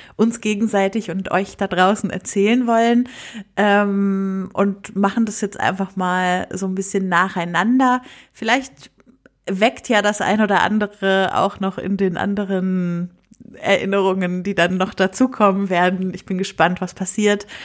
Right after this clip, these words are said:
Und, äh, genau, so ein paar Audiokommentare spielen wir auch noch zwischendurch ein. Mara, fang doch mal an mit deinem ersten Fußballmoment.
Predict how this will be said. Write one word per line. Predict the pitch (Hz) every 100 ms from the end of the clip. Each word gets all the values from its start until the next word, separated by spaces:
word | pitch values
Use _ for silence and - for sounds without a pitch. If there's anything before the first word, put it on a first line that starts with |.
| - - -
Und, | - 190 190 -
äh, | 180 185 170 175
genau, | - 160 160
so | 175
ein | 180
paar | - -
Audiokommentare | 180 175 175 170 165 165 165 160
spielen | 165 - 214 202
wir | 202 -
auch |
noch | 123 -
zwischendurch | - - 87 69 - -
ein. | - - - _ - - - - _
Mara, | 196 196 185 147
fang | - 247 302
doch | 196
mal | 208
an | 208
mit | 208 196
deinem | 180 190 185
ersten | 170 160 - 175
Fußballmoment. | - 170 - 156 80 80 - -